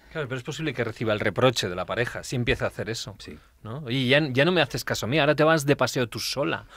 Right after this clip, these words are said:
Speaker 1: o tú solo".
Speaker 2: Mm.
Speaker 1: Eh, <laughs> ¿qué,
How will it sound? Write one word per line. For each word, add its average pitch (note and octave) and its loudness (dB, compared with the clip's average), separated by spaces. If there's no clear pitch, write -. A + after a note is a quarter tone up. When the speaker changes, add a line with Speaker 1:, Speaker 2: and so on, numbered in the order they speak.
Speaker 1:
o A#2+ -4
tú A2 -2
solo". C3 -2
Speaker 2:
Mm. F2+ -10
Speaker 1:
Eh, G2 -8
<laughs> - -16
¿qué, - -10